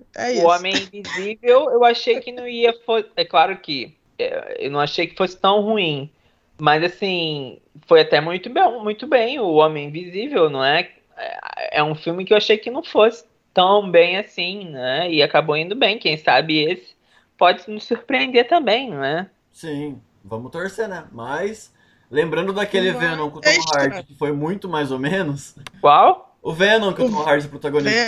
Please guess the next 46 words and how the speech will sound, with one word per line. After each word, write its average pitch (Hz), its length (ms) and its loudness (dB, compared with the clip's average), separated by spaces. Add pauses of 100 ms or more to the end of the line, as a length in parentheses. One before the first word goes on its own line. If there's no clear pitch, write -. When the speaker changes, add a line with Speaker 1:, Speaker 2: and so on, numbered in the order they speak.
(120)
Speaker 1:
Venom. 214 240 -16
Speaker 2:
Ah, 202 600 4
sim, 226 240 -16
mas, 392 280 -2
mas 180 360 -2 (140)
olha, 151 760 2
rendeu 156 440 -2
bilheteria, 220 720 2
vai 143 140 2
ter 151 80 -4
o 170 60 0
Speaker 3:
Rendeu, 190 140 2 (120)
Speaker 2:
dois, 208 100 -4
não 151 100 -4
é? 151 100 0
Speaker 3:
rendeu. 151 380 -2
O 120 40 -10
filme 170 240 -6
é 143 40 -2
ruim? 143 380 -6 (220)
Speaker 1:
Ah, 302 200 2
mas 330 220 -2
Speaker 3:
É. 294 40 -4
Speaker 1:
aquele 320 300 -4
filme 320 340 -6
dá 294 180 -6
nervoso 294 720 -2
só 285 200 -8
do 349 120 -8
trailer. 294 500 -6 (220)
Speaker 2:
<laughs> - 1600 -6
Mas 143 240 2
é, 147 380 4
mas 135 220 -8
nesse 147 440 -10
momento 151 540 0
ele 185 340 4
tá 202 200 2
rendendo 202 600 -4
na 160 120 -4
bilheteria, 156 720 -4
então 226 280 0
não 254 160 -10
pode 247 360 2
ser 254 180 0
veneno, 196 400 0